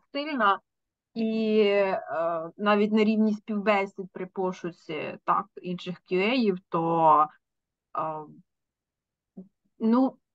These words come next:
мене дуже радує, коли зустрічається людина, з якою можна спілкуватись, ну, от просто так, от, просто, наприклад, як з Євгеном, як з Романом. Тому у них не було вибору.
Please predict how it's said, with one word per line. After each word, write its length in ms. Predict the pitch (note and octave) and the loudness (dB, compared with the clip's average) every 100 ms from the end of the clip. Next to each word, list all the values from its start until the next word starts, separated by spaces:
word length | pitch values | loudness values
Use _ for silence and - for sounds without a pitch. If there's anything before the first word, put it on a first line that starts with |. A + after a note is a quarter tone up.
| - | 0
мене 320 | A#3 A#3 A#3 | 4 4 4
дуже 500 | G#3+ A3+ G#3+ A3 G#3+ | 2 4 4 4 2
радує, 480 | G#3+ A#3 B3+ G#3+ G3+ | 4 4 4 0 -2
коли 560 | F#3+ G3 F#3+ G3 F#3+ F#3 | -2 -4 -2 0 0 -2
зустрічається 800 | F#3+ F3+ F#3+ F3+ G#3 F#3+ F#3 F#3 | -8 -10 -12 -4 0 0 0 -4
людина, 460 | F#3 F3 G3+ G#3+ F3+ | -4 0 0 2 0
з 60 | |
якою 460 | E3 - F#3 F3+ E3 | -4 -2 0 0 0
можна 520 | E3+ F3 E3 E3 E3 | -2 -2 -2 -2 -4
спілкуватись, 760 | - F3+ E3+ E3+ F3+ F3+ D3+ - | -2 -2 -2 2 2 2 -8 -8
ну, 220 | G3+ D3 _ _ | -10 -10 _ _
от 160 | - G3+ | -8 -8
просто 540 | - F3+ D3 - - C#3 | -2 -2 -2 -10 -16 -12
так, 160 | - B2 | -12 -10
от, 140 | - - - _ _ _ _ _ _ _ | -12 -18 -20 _ _ _ _ _ _ _
просто, 380 | F#3+ F3 - E3+ | -4 -4 -4 -8
наприклад, 580 | D#3+ D3+ D#3+ D#3 D#3 D3+ | -8 -6 -8 -4 -4 -2
як 360 | D#3+ - - - | -6 -6 -12 -10
з 200 | F3 D#3+ A#3 | -8 -4 -2
Євгеном, 640 | D#3+ E3+ E3+ E3+ D#3+ D#3 | -2 0 0 0 -6 -8
як 240 | E3 D#3+ | -8 -6
з 80 | E3 | -2
Романом. 600 | F3 E3+ D#3 D#3+ - - _ _ - _ _ _ _ _ _ | 0 4 4 4 -2 -12 _ _ -20 _ _ _ _ _ _
Тому 480 | G#3 G#3+ C4+ D4 D4 | 2 4 4 4 2
у 120 | B3 | 0
них 300 | B3+ C4+ - | 0 0 -2
не 140 | B3+ | -2
було 760 | A#3 A#3+ B3+ C#4 B3 A#3 G#3 - | -2 -2 0 0 0 -2 -2 -6
вибору. 800 | - F#3 G3+ A3+ F3+ E3+ D#3+ D#3+ | -14 -6 0 0 0 -8 -12 -16